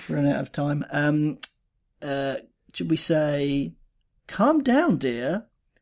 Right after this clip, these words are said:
or, I, I don't know if we'll get away with that one. "Calm down, dear," or, "Get lost." Can I use your word? "Get lost, you douchebag."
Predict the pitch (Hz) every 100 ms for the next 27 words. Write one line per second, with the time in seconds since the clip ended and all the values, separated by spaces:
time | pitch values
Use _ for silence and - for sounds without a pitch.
0 | _ 143 143 139 135 - 131 127 - -
1 | - - - - - - 139 _ - 202
2 | 254 262 208 131 156 - 151 147 156 -
3 | _ _ - 196 160 214 202 - - -
4 | 147 147 147 156 151 127 - _ _ 196
5 | 196 233 - 135 131 123 - 120 151